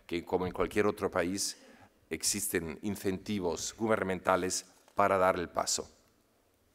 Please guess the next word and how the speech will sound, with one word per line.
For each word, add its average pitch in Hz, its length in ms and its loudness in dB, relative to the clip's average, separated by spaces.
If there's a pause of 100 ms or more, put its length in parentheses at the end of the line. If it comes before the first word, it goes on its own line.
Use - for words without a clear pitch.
(1700)
Em, 110 420 2